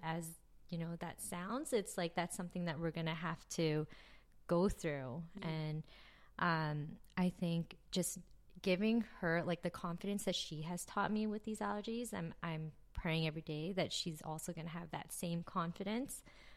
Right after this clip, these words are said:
Speaker 1: um, so that it doesn't become, um, like, a roadblock for her in anything that she does, and that she can live a normal life.
Speaker 2: Mm-hmm.
Speaker 1: Because, like, I say that to everyone. I'm like, "She's a normal kid.
Speaker 2: Mm-hmm.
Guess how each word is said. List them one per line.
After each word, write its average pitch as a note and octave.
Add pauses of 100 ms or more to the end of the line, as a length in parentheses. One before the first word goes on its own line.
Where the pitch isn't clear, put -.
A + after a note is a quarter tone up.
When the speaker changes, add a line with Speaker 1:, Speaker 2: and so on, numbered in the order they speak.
(180)
Speaker 1:
um, D#3
so F3+
that D#3+ (160)
it F#3
doesn't E3
become, E3 (560)
um, D#3 (260)
like, F3
a E3+
roadblock D#3+
for F3+
her E3+
in E3
anything E3
that D#3+
she -
does, D#3
and D#3+
that D3 (120)
she E3 (300)
can F3+
live F#3+
a G#3+
normal E3
life. D3
Speaker 2:
Mm-hmm. E3+ (220)
Speaker 1:
Because, A3+
like, A#3
I A#3
say A#3
that B3+
to -
everyone. F3
I'm E3+
like, F#3
"She's A#3+
a C#4
normal B3+
kid. G#3+ (220)
Speaker 2:
Mm-hmm. F3